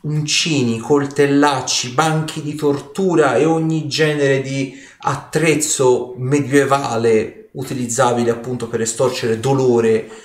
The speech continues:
alle persone. Per terra notate un gran lib-, un gran numero di libri buttati per terra, ampolle spaccate e quant'altro. Vedete questa figura,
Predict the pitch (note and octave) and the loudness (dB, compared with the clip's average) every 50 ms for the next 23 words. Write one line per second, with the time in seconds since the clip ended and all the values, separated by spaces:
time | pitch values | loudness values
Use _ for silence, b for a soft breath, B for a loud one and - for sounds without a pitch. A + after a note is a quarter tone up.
0 | B B B B B - B2 A#2+ A#2+ A#2 A#2+ B2+ A#2+ - - - - B2+ A2+ A2+ | B B B B B -4 -2 0 0 0 2 2 0 0 0 -2 0 0 0 0
1 | A2 G#2+ G#2+ B B B B B B B - D#3+ D#3+ D#3+ A3+ G#3+ G#3+ F#3 D#3 C#3 | 0 -2 -4 B B B B B B B 2 2 2 4 2 2 2 0 0 0
2 | D3 C#3 C#3 C3+ C3+ C3+ C#3+ C#3+ C3+ - C3+ C#3+ C#3+ C#3+ C#3+ C#3 D3 C#3+ D3 D#3+ | -2 2 2 2 2 2 -2 -4 -4 -4 -6 -6 -6 -4 -4 -2 -2 -2 -2 0
3 | E3 D#3+ C#3 C3+ A#2+ B2 B2 B2 A#2+ A#2+ - - - _ B2+ C3+ D#3 D#3+ D3+ D3+ | 0 0 0 0 0 0 -2 -2 -2 -4 -8 -16 -14 _ -6 -4 -2 -2 0 0
4 | D3 D3 D3 C#3 C#3 - C#3 C3+ B2+ C3+ C3 - - C3+ C3 C3 B2+ C3 B2 - | 0 0 0 0 -2 -2 -4 -4 -4 -4 -4 -2 0 0 0 0 -2 -4 -6 -2
5 | D3+ D3+ C#3+ C#3+ C#3 C#3 C3+ - - - - - - - C#3 B2+ A#2+ A2+ A#2 A2+ | 0 0 2 2 2 0 0 -2 -4 -4 -6 -6 -2 -2 -2 -2 0 -2 -6 -8
6 | - - B2+ B2 A#2+ - B2+ A#2 A2+ A2 G#2+ G#2+ - A#2+ A2+ A2+ A2+ B B B | -6 -6 -4 -4 -4 -4 -4 -2 -2 -2 -4 -6 -4 -4 -4 -4 -4 B B B
7 | B B B B B B B B B B B B _ _ _ _ _ - - A3+ | B B B B B B B B B B B B _ _ _ _ _ -2 2 2
8 | C4+ B3 A3+ E3+ D3 C#3+ C#3 - C#3+ C3 - D3+ C#3+ E3+ G#3 G3 D3+ C3 B2 A2 | 4 4 2 2 2 2 2 0 -2 -4 -4 -6 -4 -2 -2 2 2 4 4 4
9 | G#2+ G#2+ - - - - - _ | 2 0 -2 -6 -10 -14 -20 _